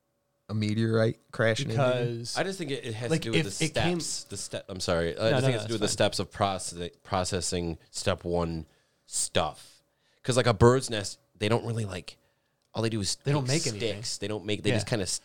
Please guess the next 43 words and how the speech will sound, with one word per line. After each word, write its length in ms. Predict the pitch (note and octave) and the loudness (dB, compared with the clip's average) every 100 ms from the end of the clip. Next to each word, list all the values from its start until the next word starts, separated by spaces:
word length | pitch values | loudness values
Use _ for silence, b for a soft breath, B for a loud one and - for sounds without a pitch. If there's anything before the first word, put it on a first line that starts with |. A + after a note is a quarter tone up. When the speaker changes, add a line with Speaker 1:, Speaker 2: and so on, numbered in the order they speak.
| B | B
Speaker 2:
But 60 | - | 0
Speaker 3:
collect 400 | - G3+ A2 D3 | 4 4 2 0
Speaker 2:
they 80 | D3 | 0
Speaker 3:
and 60 | |
stick 80 | B2+ | 2
Speaker 2:
also 280 | D3 - B2 | -2 0 -2
Speaker 3:
things 100 | G#2+ | -4
together. 460 | - F2+ E2+ D2 A#2+ | -8 -6 -4 -6 0
Speaker 1:
They 140 | A2+ | 8
have 120 | B2 C#3 | 8 8
Speaker 2:
manipulate 420 | A2+ G#2+ A#2 A2+ | 6 4 6 4
Speaker 1:
wood 100 | G#2+ | 0
and, 140 | A2 - | -2 -2
Speaker 2:
it. 60 | |
Speaker 1:
or 80 | A2+ | -2
dirt 360 | G2+ A2 B2+ - | 0 0 0 -2
and 100 | G#2+ | -6
stuff 280 | - G#2 | -2 -2
Speaker 2:
But 60 | - | -2
they'll, 100 | D3 | -2
Speaker 1:
they 20 | C3+ | 0
Speaker 2:
like, 100 | A2 | 0
Speaker 1:
use 100 | G#2+ | -2
to 80 | G#2+ | -2
glue 120 | G#2+ A2 | 0 0
Speaker 2:
bend 100 | - | -2
Speaker 1:
it 20 | |
Speaker 2:
shit 100 | - D3+ | -2 -2
Speaker 1:
together. 200 | A#2+ A#2+ | -2 -4
Speaker 2:
and 100 | D3+ | -4
stuff 260 | B2+ D3+ D#3 | -4 -6 -6
like 140 | D3+ | -8
that. 260 | D3 D#3 D3 | -8 -8 -6
You 60 | - | -2
know 80 | C3 | 0
what 60 | C3+ | 0
I'm 100 | B2+ | -2
saying? 280 | C3+ C3+ | -4 -4
Like, 200 | A#2 F#2+ - - | -8 -12 -14 -8
they'll, 220 | G#2+ - _ _ | -6 -6 _ _
they'll 140 | G#2+ | -10
take, 380 | - A#2 A2 - - - | -6 -6 -6 -10 -18 -6
uh, 300 | A2+ A2 | -4 -2